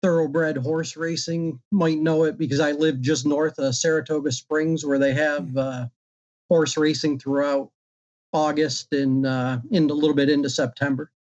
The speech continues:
So they say August, it's the place to be. Um, I was born and raised here. I went off to college for a while in, uh, like, down near Pennsylvania on the border of New York, a little bit north of it, at a place called Oneonta.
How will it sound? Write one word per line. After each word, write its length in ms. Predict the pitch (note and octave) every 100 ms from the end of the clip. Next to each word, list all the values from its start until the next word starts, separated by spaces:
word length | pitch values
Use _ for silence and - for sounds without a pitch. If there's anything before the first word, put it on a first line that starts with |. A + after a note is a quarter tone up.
| _ _
So 240 | - D#3 C#3+
they 140 | C#3
say 200 | B2 D#3
August, 280 | - D3 - _ -
it's 200 | C#3 -
the 60 | B2+
place 340 | D3 C3+ -
to 100 | C3
be. 260 | B2+ C#3 C3+ _ _ _ _ - - - - _ - F3
Um, 580 | E3 E3 E3 E3 D#3+ B2+ _ F#3+
I 120 | E3+
was 140 | G3
born 360 | C#3 E3+ F3 F3
and 100 | D3+
raised 320 | D#3+ E3 E3+
here. 340 | F3 F3+ F3 _ _ - - A3+
I 340 | D3+ C#3+ C#3+
went 240 | C#3 D3+ D#3
off 240 | E3 E3+
to 80 | E3+
college 520 | B2 D#3+ D#3+ E3+ -
for 160 | F3 F3
a 40 |
while 460 | D#3 D#3+ E3 E3 D#3+
in, 320 | D3 D3+ C#3+
uh, 400 | C#3+ C#3 C3+ C3+ B2 _ _ _ - - -
like, 220 | D3+ C3+
down 240 | D#3+ D#3
near 180 | D#3+ D3+
Pennsylvania 720 | D3 D#3+ C#3 C3+ D3+ D#3 D#3
on 140 | D3+ C#3
the 60 |
border 380 | B2 C3 D3+ D3+
of 60 | D3
New 80 |
York, 360 | D3 D3 D3+ -
a 60 | C3+
little 200 | C#3+ D3+
bit 240 | C#3 B2 -
north 380 | D#3 C#3 D3+ D3
of 120 | D3+
it, 240 | D#3 A2 -
at 220 | C#3+ C3+
a 60 | B2+
place 340 | - D3 -
called 260 | - C#3+ C3+
Oneonta. 720 | C3+ D3 C#3 C#3+ C#3+ F3